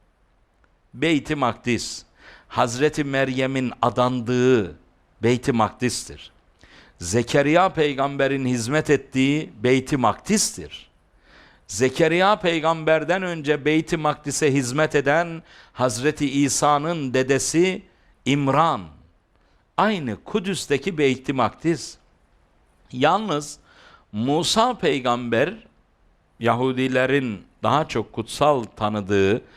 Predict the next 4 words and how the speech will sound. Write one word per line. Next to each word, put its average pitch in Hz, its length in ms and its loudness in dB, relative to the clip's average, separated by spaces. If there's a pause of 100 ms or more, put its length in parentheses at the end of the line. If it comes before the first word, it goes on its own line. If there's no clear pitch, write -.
(300)
Tevrat'ın 117 840 0 (100)
kendisine 117 680 -2
indiği 104 640 0 (340)
Hazreti 113 760 0